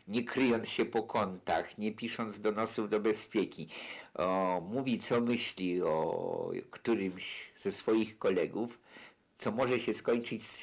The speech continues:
w lepszym razie usunięciem z uniwersytetu, no też pytanie, czy można go na pewno ocenić jako tego, który nie donosi.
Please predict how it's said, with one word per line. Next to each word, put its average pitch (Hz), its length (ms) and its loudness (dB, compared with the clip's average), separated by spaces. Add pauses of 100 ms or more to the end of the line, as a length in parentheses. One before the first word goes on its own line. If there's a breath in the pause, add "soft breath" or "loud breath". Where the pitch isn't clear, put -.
(640)
w 82 240 -12
lepszym 110 480 2
razie 104 360 4
usunięciem 90 680 -6
z 80 100 -12
uniwersytetu, - 880 -6 (460 loud breath)
no - 60 -8
też 143 180 -4
pytanie, 107 600 -4 (260 loud breath)
czy - 160 -8
można 110 260 0
go 110 100 2
na 110 100 0
pewno 107 260 -2
ocenić 101 420 -2
jako 104 220 -2
tego, 98 260 -2
który 95 220 -6
nie 95 160 -4
donosi. - 800 -8